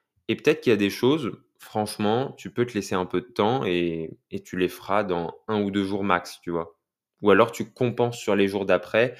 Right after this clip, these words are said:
ou t'en fais un peu plus pour compenser, euh, le fait que t'en aies pas fait, euh, pour rattraper un peu, tu vois. Mais par exemple,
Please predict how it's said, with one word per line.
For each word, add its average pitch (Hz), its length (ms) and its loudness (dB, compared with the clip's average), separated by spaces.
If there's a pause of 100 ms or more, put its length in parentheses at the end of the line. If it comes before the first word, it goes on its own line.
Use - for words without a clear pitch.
(200)
ou 104 100 -8
t'en 101 160 -4
fais - 260 -2
un 113 120 -2
peu 113 180 0
plus 101 280 -6
pour - 260 -18
compenser, 104 580 -2
euh, 85 300 0
le 85 120 -4
fait 104 180 -2
que - 60 -14
t'en 85 140 -6
aies 85 100 -6
pas 87 180 -6
fait, 107 240 -2
euh, 85 180 -2
pour 95 240 -2
rattraper 117 420 2
un 113 80 2
peu, - 260 -4 (280)
tu - 100 -12
vois. 98 240 0 (540)
Mais 117 160 2
par 127 140 2
exemple, 101 520 -2